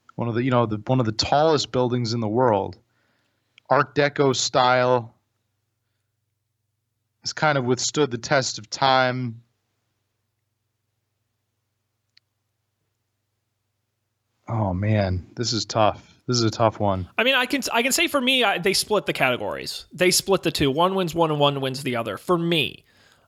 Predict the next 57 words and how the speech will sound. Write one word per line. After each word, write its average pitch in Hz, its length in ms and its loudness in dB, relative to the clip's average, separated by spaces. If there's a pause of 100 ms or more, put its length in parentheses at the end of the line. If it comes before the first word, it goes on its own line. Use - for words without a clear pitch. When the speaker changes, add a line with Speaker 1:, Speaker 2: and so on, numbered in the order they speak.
(160)
Speaker 2:
um, 143 360 2
I 160 120 0
think 196 380 -2
on 170 220 -2
the 165 200 0
technical 240 580 -2
side, 269 420 0
I, 175 260 2
I 160 140 4
have 160 300 0
to 185 80 0
give 170 140 2
it 160 60 4
up 156 180 2
to 160 140 2
the 147 140 2
Empire 139 240 2
State 147 240 0
Building. 85 340 -8 (160)
You 151 120 -2
know, 143 140 2
obviously, 175 420 0
the 202 100 0
Empire 254 180 2
State 254 160 0
Building 196 240 0
is 180 140 0 (240)
four 220 720 0
Statue 185 360 0
of 160 80 -2
Liberties 147 340 0
tall. 107 520 -2
I 151 120 0
mean, 170 160 0
it's, - 260 0 (360)
it, 175 200 2
it's 185 140 2
an 175 100 2
absolutely 202 560 0
ins-, 151 240 -4 (100)
it's 165 180 0
an 160 100 -4
engineering 165 600 -2
marvel. 202 560 0
They 156 100 4
didn't 185 200 0
think 185 200 2
buildings 175 340 2
could 151 160 -4
be 156 100 0
built 165 300 0
that 185 200 2
tall, 185 220 2
over 147 160 2
a 139 40 2
hundred 165 300 -4
stories. 170 540 -2